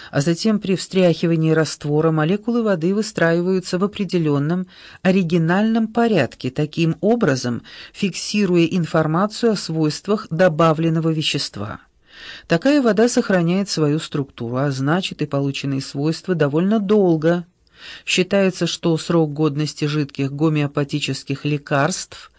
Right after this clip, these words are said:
составляет десять лет. Более высокое разведение,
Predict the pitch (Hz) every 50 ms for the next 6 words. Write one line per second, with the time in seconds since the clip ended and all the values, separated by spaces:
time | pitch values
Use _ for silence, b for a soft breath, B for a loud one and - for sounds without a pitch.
0 | b b b b b b b - - 202 185 - - - 214 196 180 165 160 160
1 | 170 175 151 135 - 156 156 147 139 - - 170 165 - - 147 139 131 - -
2 | _ - - _ _ _ B B B B B B B B B B B B 156 147
3 | 170 196 202 202 196 202 196 196 185 196 196 - - - - 196 185 180 175 -
4 | 190 180 175 175 175 180 165 165 180 180 180 156 156 175 185 180 180 175 170 170
5 | 170 175 170 165